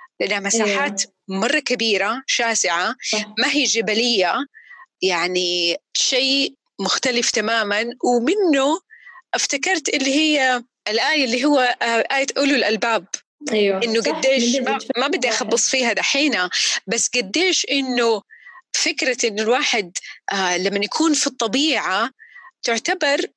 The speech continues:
Speaker 1: عبادة، لأنه بشوف ال-، الطبيعة بقول: "سبحان الله، ربنا م-، مسخر كل شيء، خالق كل شيء بنظام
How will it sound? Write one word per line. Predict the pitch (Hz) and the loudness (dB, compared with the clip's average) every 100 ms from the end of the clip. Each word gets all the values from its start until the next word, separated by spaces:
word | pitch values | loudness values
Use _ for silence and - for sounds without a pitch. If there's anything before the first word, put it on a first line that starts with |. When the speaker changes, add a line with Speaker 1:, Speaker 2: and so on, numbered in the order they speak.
| - | -4
Speaker 1:
عبادة، | 226 285 370 202 | 0 2 2 0
لأنه | 190 208 220 220 | 0 0 0 2
بشوف | 214 - 320 285 | 2 2 2 2
ال-، | 240 220 - | 0 0 0
الطبيعة | 196 - - 208 269 226 214 | -2 -2 -4 0 2 2 2
بقول: | 220 233 | 2 0
"سبحان | - - - 269 | -2 -2 -2 0
الله، | 247 220 240 247 - | 0 2 0 0 -2
ربنا | 208 226 226 220 220 | -2 0 0 0 0
م-، | 226 - - - - _ | -2 -10 -20 -20 -20 _
مسخر | 170 - 294 - - | -2 0 0 -2 -2
كل | 233 208 | 0 2
شيء، | 190 190 180 - | 0 0 -2 -2
خالق | - 240 240 208 | -2 0 0 0
كل | - 202 180 | 0 0 0
شيء | - 175 180 - - - - | 0 -2 -2 -2 -2 -4 -6
بنظام | 165 220 208 208 202 240 254 247 262 | -2 0 0 0 0 0 0 0 -2